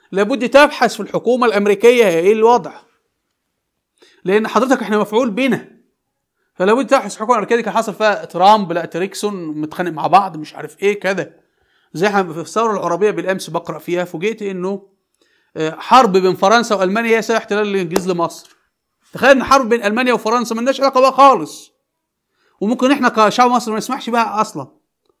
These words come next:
حصلت ألف وتمنمية وسبعين، هي سبب لاحتلال الإنجليز لمصر. إنما إحنا ل-، ما هم بيقولوا جزء من الجهل يا جماعة، إحنا قاعدين إيه، هو حطك، عارف أنت ال-، البقرة اللي بتدور في الكباس،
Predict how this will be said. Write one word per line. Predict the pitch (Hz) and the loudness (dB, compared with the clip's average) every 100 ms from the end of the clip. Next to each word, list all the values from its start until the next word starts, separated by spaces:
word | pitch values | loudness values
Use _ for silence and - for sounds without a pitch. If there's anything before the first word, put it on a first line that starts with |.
| _ _ _ _ - | _ _ _ _ -2
حصلت | 196 202 | -2 0
ألف | 220 196 | -2 -2
وتمنمية | 190 208 | -4 -4
وسبعين، | 196 170 175 170 | -2 -4 -4 -2
هي | 226 294 | 4 4
سبب | - 277 262 | 4 2 2
لاحتلال | 233 240 247 | 0 -2 -4
الإنجليز | 226 196 233 202 | -4 -8 -10 -6
لمصر. | 208 196 - _ _ _ _ _ _ _ _ _ _ _ _ | -6 -8 -14 _ _ _ _ _ _ _ _ _ _ _ _
إنما | 170 240 | -6 -2
إحنا | - 233 196 | -2 -2 -4
ل-، | 175 180 | -6 -12
ما | 180 | -10
هم | 180 190 | -8 -8
بيقولوا | 185 233 | -10 -12
جزء | 190 208 175 | -12 -12 -10
من | 170 | -10
الجهل | 156 190 | -8 -8
يا | 175 | -6
جماعة، | 165 | -6
إحنا | 196 | -8
قاعدين | 196 190 202 | -10 -12 -6
إيه، | 208 196 - _ - | -6 -6 -14 _ 2
هو | 220 | 4
حطك، | - 202 208 226 - | 6 2 4 0 2
عارف | 185 185 | -2 -2
أنت | 208 170 | -6 -6
ال-، | 151 147 143 139 _ _ _ _ _ _ - _ | -6 -8 -10 -14 _ _ _ _ _ _ -20 _
البقرة | 156 170 196 180 | -2 0 2 -2
اللي | 165 | -2
بتدور | 151 165 | -6 -8
في | 202 | -10
الكباس، | - 156 143 208 202 - - - | -10 -10 -2 -2 -2 -8 -14 -20